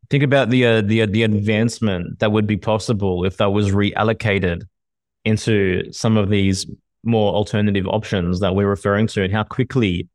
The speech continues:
we would flourish and thrive and grow and expand as a civilization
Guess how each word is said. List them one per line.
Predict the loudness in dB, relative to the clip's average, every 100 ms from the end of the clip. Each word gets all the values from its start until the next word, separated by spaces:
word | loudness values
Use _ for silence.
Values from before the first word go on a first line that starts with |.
| -2
we | 0
would | 2 -2 -8 _
flourish | -6 -2 0 0 -2 -6 -6
and | -6 -4
thrive | -4 -2 0 0 0
and | -2 -2
grow | 0 2 2
and | 0
expand | -4 -6 -2 0 0
as | -2
a | -2
civilization | -2 -2 0 0 0 -2 -4 -6 -8